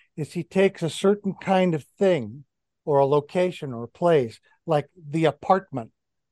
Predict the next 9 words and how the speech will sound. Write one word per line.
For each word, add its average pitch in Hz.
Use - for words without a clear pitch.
or 143
the 143
condominium, 160
and 160
he 151
shows 202
you 180
how 180
weird 160